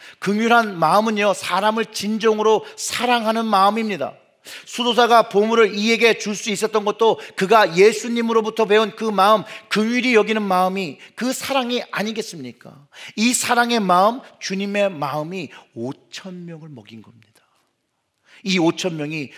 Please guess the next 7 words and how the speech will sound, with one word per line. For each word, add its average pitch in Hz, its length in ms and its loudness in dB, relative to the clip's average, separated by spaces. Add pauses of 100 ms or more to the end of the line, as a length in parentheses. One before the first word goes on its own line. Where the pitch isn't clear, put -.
(120)
주님에게는 151 680 -6 (140)
목자 156 520 -4
없는 143 460 -8
양과 160 340 -8
같이 - 560 -12 (340)
불쌍하다라고 165 800 -6
말씀하셨어요. - 760 -18